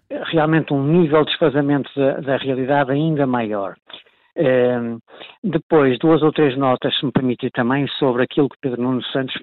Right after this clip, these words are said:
faz há anos e que também aqui reiterou no, no Congresso. É impossível e improvável para mim que Pedro Nuno Santos desconhecesse que fez parte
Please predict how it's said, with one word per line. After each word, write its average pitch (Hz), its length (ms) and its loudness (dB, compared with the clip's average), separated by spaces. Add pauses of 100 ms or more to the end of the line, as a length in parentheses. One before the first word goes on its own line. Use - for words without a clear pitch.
faz 117 300 0 (100)
há - 120 -6
anos 117 340 -2 (120)
e - 120 -12
que - 60 -18
também 117 300 -2
aqui 123 420 -6
reiterou 117 600 -2
no, 117 260 -4
no 110 640 -8
Congresso. 101 580 -10 (760)
É 135 140 2 (120)
impossível 120 920 -2 (160)
e 147 100 -4
improvável 117 640 0
para 107 160 -4
mim 107 380 -10
que - 220 -20
Pedro 139 220 -2
Nuno 127 260 -6 (100)
Santos 107 340 -10
desconhecesse - 680 -12 (160)
que - 80 -18
fez 147 240 -4
parte 117 320 -2